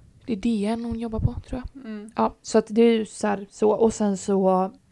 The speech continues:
Speaker 1: för jag, jag började lyssna på den då för att jag lyssnade på ett avsnitt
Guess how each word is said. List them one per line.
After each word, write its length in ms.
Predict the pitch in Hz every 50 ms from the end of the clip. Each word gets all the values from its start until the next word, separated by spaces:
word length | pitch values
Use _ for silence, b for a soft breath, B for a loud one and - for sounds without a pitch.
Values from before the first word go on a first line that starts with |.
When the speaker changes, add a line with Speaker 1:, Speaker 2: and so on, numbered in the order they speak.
| _ _ - 302 277 247
Speaker 1:
för 100 | - 233
jag, 300 | 233 226 226 226 226 233
jag 180 | 233 233 233 226
började 340 | 247 262 247 220 214 220 233
lyssna 200 | 240 - 208 190
på 100 | 196 196
den 100 | 190 185
då 120 | 185 180
för 320 | 175 - 208 190 180 180
att 480 | 180 - - 175 - - - - - - 311
jag 140 | 254 196 196
lyssnade 380 | 190 185 - - 185 180 180
på 280 | 175 - 190 190 185 185 -
ett 120 | - -
avsnitt 640 | 214 190 185 - - - 185 170 - - - -